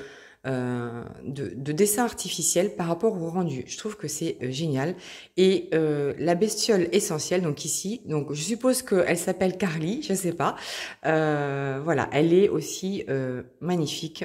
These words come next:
Le rendu est, euh, super. Euh, j'adore, mais vraiment, j'adore, j'adore, j'adore. C'est, euh, c'est magnifique. J'ai pris un plaisir vraiment de dingue, euh, à faire cette toile. Je la trouve quand même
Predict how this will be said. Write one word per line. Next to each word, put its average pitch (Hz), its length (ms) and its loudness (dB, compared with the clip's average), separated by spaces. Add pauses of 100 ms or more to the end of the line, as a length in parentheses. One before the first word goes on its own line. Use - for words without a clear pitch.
Le 165 140 2
rendu 160 520 -2
est, 139 320 0
euh, 113 120 0
super. 156 520 -4 (480)
Euh, 120 580 -6
j'adore, 131 460 2
mais 156 120 -2
vraiment, 180 340 4
j'adore, 170 400 4
j'adore, 160 320 2
j'adore. 151 340 -2
C'est, 156 300 -4
euh, 120 200 -4 (520)
c'est - 300 0
magnifique. 180 540 0
J'ai 143 140 -2
pris 180 200 -4
un 160 80 -2
plaisir 165 380 0
vraiment 170 280 0
de 156 120 -2
dingue, 156 560 0
euh, 120 340 -6 (800)
à 160 80 -4
faire 180 220 -4
cette 165 200 -6
toile. 160 280 0 (440)
Je 135 100 -4
la 170 100 4
trouve 190 200 -4
quand 185 120 2
même 170 160 0